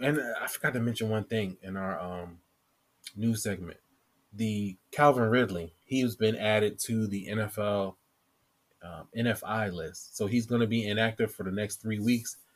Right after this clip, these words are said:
So if he decides to come back, um, just in case you missed that news, Calvin Ridley's dealing with some, uh, mental issues, and he's decided to step away from the N F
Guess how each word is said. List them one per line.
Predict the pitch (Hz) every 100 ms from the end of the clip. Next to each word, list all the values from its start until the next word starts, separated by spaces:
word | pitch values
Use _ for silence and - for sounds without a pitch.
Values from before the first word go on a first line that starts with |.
| - -
So | - 104
if | 98
he | 113
decides | 101 120 117 113
to | 143
come | 117 110
back, | 113 113 -
um, | 95 92 92
just | 110 101
in |
case | - 104
you | 101
missed | 104 101
that | 104 98
news, | 95 101 101 92
Calvin | - 98 92
Ridley's | 90 95 92 90
dealing | 90 95 95
with | 92 90
some, | - 92 90 87 _ _ _ _
uh, | 90
mental | 92 107 101 104
issues, | 98 - 107 98
and | 90 85
he's | 101 95
decided | 90 90 95 90 80
to | -
step | - 90
away | 87 90
from | 85 90
the | 80
N |
F | 87